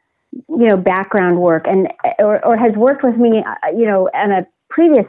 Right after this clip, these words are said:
story and is following up with me about something that they know I've written about,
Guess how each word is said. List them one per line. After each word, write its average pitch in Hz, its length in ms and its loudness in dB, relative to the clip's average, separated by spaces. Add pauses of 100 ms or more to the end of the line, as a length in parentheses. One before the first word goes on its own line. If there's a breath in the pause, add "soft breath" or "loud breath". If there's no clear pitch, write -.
story 175 400 2
and 208 140 0
is 196 80 0 (200)
following 269 440 2
up 254 100 -2
with 254 160 0
me 202 140 2
about 175 280 0
something 180 480 -2
that 170 220 -2
they 185 100 0
know 220 340 2
I've 202 180 -2
written 185 260 0
about, 147 360 -2